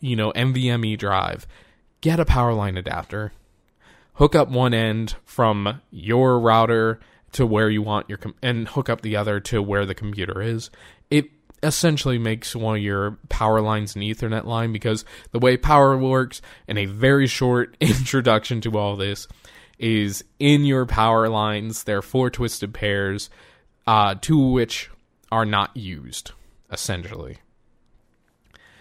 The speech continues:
In that, they take one of, the power line adapter takes one of those twisted pairs and makes it an Ethernet line.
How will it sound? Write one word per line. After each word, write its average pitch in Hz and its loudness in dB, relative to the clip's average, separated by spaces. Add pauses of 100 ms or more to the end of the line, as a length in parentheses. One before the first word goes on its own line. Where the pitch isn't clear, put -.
(360)
In 139 4
that, 113 0 (240)
they 110 -2
take 127 -2
one 120 2
of, 110 0 (100)
the 123 -4
power 139 4
line 120 0
adapter 101 -2 (100)
takes 127 -4
one 123 0
of 113 -2
those 104 0
twisted 104 -4
pairs 92 -4 (300)
and 117 -4
makes 107 -4
it 101 -6
an 98 -8
Ethernet 69 -14
line. 62 -16